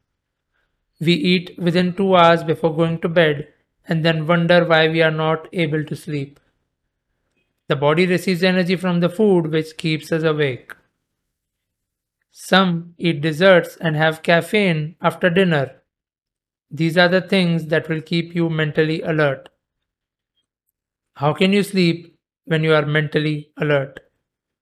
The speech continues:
Eat two to three hours before bed at least. Don't drink too much water within an hour of sleeping,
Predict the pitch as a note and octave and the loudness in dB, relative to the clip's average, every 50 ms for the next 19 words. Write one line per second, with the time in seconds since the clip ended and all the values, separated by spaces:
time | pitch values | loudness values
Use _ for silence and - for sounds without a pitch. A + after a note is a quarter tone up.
0 | _ _ _ _ _ _ _ _ _ _ _ _ _ - F#3+ F#3+ F3+ F#3 - G#3+ | _ _ _ _ _ _ _ _ _ _ _ _ _ 0 0 0 0 0 -2 -2
1 | G3+ G3 G#3 A3 F#3+ - G3+ G#3 G#3 G3+ F#3+ F#3 F#3 F3+ E3 E3+ F3 E3 - F#3 | -2 0 0 -4 -2 0 -2 0 2 2 2 2 0 -2 -2 -2 -4 -4 0 0
2 | F3+ F3+ E3 D#3+ F3+ E3 D#3 D3 C#3 D3+ - _ _ - D#3 - - E3+ F#3 F3 | -2 0 2 4 4 4 4 2 -2 -8 -16 _ _ -10 -10 -8 -4 -2 0 0
3 | D3 A#2+ - - - _ - _ _ _ _ _ _ _ _ _ _ _ _ _ | 0 -2 -8 -16 -20 _ -20 _ _ _ _ _ _ _ _ _ _ _ _ _
4 | _ _ _ _ _ _ - D#3+ E3 F3 F#3+ F#3+ F3 F#3+ F#3+ G3 F#3 - G3+ F#3+ | _ _ _ _ _ _ -6 0 2 2 2 2 2 0 0 -2 0 -2 -2 0
5 | F#3+ F#3 F3+ - G3+ G3 G3 F#3+ G3 E3+ E3 D#3 D#3 D#3 D3 E3 D#3+ D#3+ D#3+ D#3 | 0 -2 -2 0 2 2 2 2 2 2 2 2 0 0 2 2 2 2 2 2
6 | D#3 D#3+ E3 E3 D#3+ D#3+ D#3 - - - G#3 G#3+ G#3 G#3 F#3+ D#3+ D3+ D3+ D#3 D#3 | 2 2 2 2 2 0 -2 -4 -8 -2 -2 -2 -2 0 -2 -2 -2 -2 -6 -10